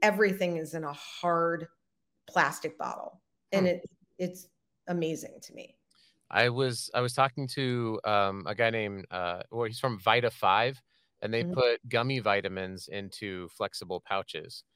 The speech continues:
Speaker 2: And they,
Speaker 1: Mm-hmm.
Speaker 2: they put on there, they say, "We use ninety percent less plastic."
Speaker 1: Yep.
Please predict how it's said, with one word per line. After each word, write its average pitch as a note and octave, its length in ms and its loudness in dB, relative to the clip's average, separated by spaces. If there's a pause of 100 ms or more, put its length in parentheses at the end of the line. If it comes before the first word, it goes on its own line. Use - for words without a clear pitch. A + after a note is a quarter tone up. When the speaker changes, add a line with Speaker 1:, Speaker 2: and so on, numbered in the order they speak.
(200)
Speaker 2:
And G3+ 160 -2
they, F3+ 60 2
Speaker 1:
Mm-hmm. A#3 180 6
Speaker 2:
they - 360 -4
put A#3+ 120 2
on C3+ 160 6
there, G#2+ 120 2
they G#2+ 120 0
say, A#2 180 0
"We A#2+ 160 -4
use B2+ 180 -4
ninety A#2 320 -2
percent B2 400 -8
less G2+ 200 -4
plastic." G#2 580 -2 (420)
Speaker 1:
Yep. G3+ 280 -2